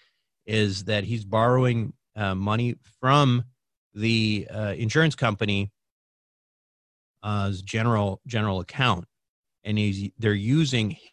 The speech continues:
his money and his cash value as collateral. Why is that important? Because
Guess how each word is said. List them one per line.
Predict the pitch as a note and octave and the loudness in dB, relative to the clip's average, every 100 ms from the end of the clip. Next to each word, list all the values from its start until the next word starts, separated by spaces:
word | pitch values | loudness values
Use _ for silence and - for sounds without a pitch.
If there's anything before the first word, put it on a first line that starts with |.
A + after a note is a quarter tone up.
| - | -12
his | G#2 | -2
money | A#2 C3 A#2 | 2 2 2
and | G2 | 0
his | F#2 | -2
cash | - G#2 F2+ | -2 -2 -2
value | A2 A#2 B2 B2+ G2+ F#2 - _ _ _ _ - | 0 2 4 2 0 -4 -8 _ _ _ _ -6
as | G#2+ F#2+ | -4 -4
collateral. | - E2+ F#2+ A2 F#2+ - - _ _ _ | -8 -6 -2 -2 -2 -8 -16 _ _ _
Why | A#2 C#3+ | 0 2
is | F3 | 4
that | D#3 C3+ | 4 4
important? | A2+ A#2+ C#3 F#3+ G#3+ G3+ _ _ _ _ | 2 0 -2 0 -2 -4 _ _ _ _
Because | B2+ A2+ C#3+ C3 C3 | -10 -2 2 2 0